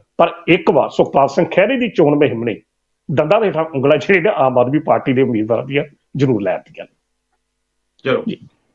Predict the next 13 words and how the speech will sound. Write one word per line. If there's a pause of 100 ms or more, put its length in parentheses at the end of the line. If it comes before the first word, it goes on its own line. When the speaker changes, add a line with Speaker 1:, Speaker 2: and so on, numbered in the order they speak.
(120)
Speaker 2:
ਉਧਰ
ਹੁਣ
ਗੱਲ
ਕਰਾਂਗੇ
ਲੁਧਿਆਣਾ
ਸੀਟ
ਦੀ।
ਲੁਧਿਆਣਾ
ਸੀਟ (840)
ਦੀ
ਜਿਹੜੀ
ਉਹ
ਕੀ